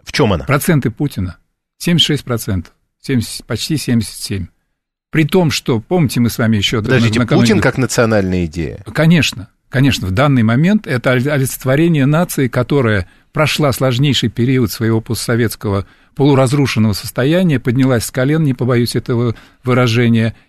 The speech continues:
Speaker 2: и сегодня в тяжелейших условиях внешних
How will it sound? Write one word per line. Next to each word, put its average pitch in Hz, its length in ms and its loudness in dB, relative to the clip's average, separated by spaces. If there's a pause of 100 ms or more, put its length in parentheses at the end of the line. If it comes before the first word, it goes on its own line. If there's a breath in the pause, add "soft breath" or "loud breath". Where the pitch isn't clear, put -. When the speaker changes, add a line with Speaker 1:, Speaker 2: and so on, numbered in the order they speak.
Speaker 2:
и 180 260 -2
сегодня 147 640 2
в 139 240 -12
тяжелейших 143 680 0
условиях 131 460 0
внешних 135 600 0